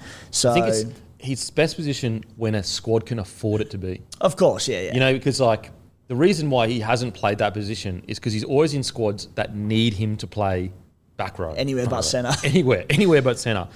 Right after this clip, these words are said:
Speaker 1: Yeah.
Speaker 2: But you look at his time at the Sharkies, and Broncos was a write-off 'cause of the injuries. But they could afford, they had Luke Lewis, Wade Graham. Like, they don't need an edge back rower. They don't need a six row. Um, so I agree with you, mate.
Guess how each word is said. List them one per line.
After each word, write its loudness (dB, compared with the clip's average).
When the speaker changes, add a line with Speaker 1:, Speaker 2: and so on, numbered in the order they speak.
Speaker 1:
Yeah. -12
Speaker 2:
But -2
you 4
look 6
at 4
his 0
time 2
at -4
the -10
Sharkies, -2
and -4
Broncos 4
was -2
a 2
write-off 2
'cause -6
of -6
the 0
injuries. -6
But 0
they 4
could 0
afford, 2
they 2
had 0
Luke 0
Lewis, -2
Wade -2
Graham. -4
Like, -10
they 4
don't 2
need 4
an -2
edge -8
back -4
rower. 6
They 4
don't 0
need -4
a -4
six -2
row. 0
Um, 0
so 4
I 6
agree 0
with 0
you, -2
mate. 0